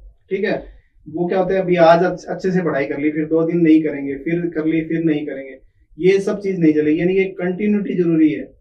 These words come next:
ठीक है। continuity देने से क्या होगा, बच्चे का एक memory बनेगा। Memory यानी कि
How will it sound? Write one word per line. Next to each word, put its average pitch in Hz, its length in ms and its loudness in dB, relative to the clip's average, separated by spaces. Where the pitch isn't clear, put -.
ठीक 190 100 -8
है। - 380 -6
continuity 208 520 -2
देने 185 360 -2
से 208 120 -4
क्या 202 140 -2
होगा, 196 160 0
बच्चे 185 360 0
का 208 100 0
एक 190 580 -4
memory 175 420 2
बनेगा। 143 640 0
Memory 180 400 2
यानी 196 140 -2
कि 208 180 -6